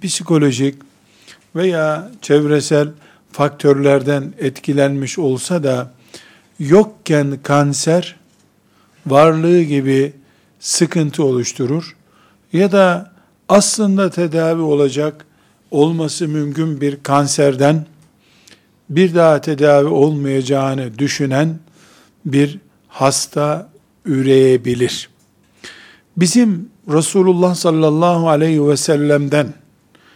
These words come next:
dinlediğimiz ve kıyamete yakın yoğunlaşarak artacağına dair bilgimizin bulunduğu fitneleri ifrat ve tefrit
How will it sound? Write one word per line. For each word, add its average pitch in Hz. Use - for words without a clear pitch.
dinlediğimiz 165
ve 151
kıyamete 156
yakın 151
yoğunlaşarak 156
artacağına 147
dair 139
bilgimizin 143
bulunduğu 143
fitneleri 143
ifrat 190
ve 165
tefrit 170